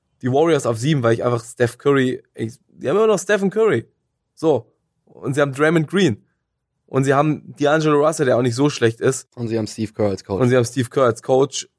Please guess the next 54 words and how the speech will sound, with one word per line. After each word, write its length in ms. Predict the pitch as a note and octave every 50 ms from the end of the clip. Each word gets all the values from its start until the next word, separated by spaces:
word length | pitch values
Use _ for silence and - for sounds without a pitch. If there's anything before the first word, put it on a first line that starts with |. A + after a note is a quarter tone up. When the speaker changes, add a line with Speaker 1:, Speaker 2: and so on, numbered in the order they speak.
| _ _
Speaker 1:
Und 500 | - B2+ B2+ B2+ B2+ B2+ B2+ B2 - -
an 160 | B2 A#2+ - -
acht 340 | - C#3+ D#3+ F3 E3 - - _ _ _ -
habe 120 | - C3+ C#3+
ich 60 | D3
mir 120 | D3 -
eigentlich, 280 | - D3 D#3+ D3+ - _ -
habe 100 | D3 D3
ich 80 | C#3 C#3+
lange 280 | C#3+ D3 D#3+ F3+ F3+ C#3+
überlegt 440 | C3 D3 C#3 C#3 D3+ D3+ D3 -
und 60 | - B2+
dann 100 | B2+ C3
habe 100 | C3 B2+
ich 100 | B2 -
doch 240 | C#3+ C#3 - - - _ _ _ _ _
gedacht, 480 | - - - - - C3+ B2+ A2+ A2+ -
ey, 100 | A2+ B2+
so 100 | B2+ C3+
schwer 240 | A#2+ - - B2+ G#2+
ist 100 | A2+ A2+
es 60 | A2+
eigentlich 220 | - - G#2 -
gar 100 | - G#2
nicht, 100 | G#2 G#2
sind 120 | A2 A#2 A#2
die 80 | A2+ G#2+
Spurs. 420 | - - - B2 A#2 A#2 A#2+ - _ _ _ _ _ _
Weil 120 | - A2
sie 80 | A#2 B2
haben 260 | A#2 A2+ A2+ - _ _ _ _ _ _ _
Greg 200 | - A#2+ A2 -
Popovich 360 | - B2+ B2 C3 C3+ - -
als 160 | - - -
Coach, 240 | - C3+ C3+ C3 -
die 80 | C3
haben 160 | A#2 A2+ A2+ - _
zwei 500 | - - - A#2 A2 A#2 A#2 A#2+ A#2+ A#2 _ _ _ _ _ _ _
Top 200 | - - C3+ A#2+
fünfunddreißig 680 | - - - F3 F3+ F3 E3 D3 - B2+ C3+ D3 D3 C#3+
Spieler. 200 | - - D3+ D3+
Ich 60 | C#3+ -
bin 80 | C3+
das 120 | C3+ A#2+ -
gestern 240 | D3 C#3+ - D3
mal 80 | C#3 C3
durchgegangen, 520 | B2 C3+ C#3+ C#3 - - - C3 C3 B2+ B2
wo 140 | C3 C3 B2+
würde 140 | C3+ C3 C3
ich 80 | A#2+
DeRozan 420 | - C3 B2 B2 B2+ C3 C3 A#2+ B2+
und 100 | - - G2+
Aldridge 320 | B2+ B2 B2 A#2+ - -
einschätzen? 420 | G#2+ B2+ A#2+ - B2 B2 - B2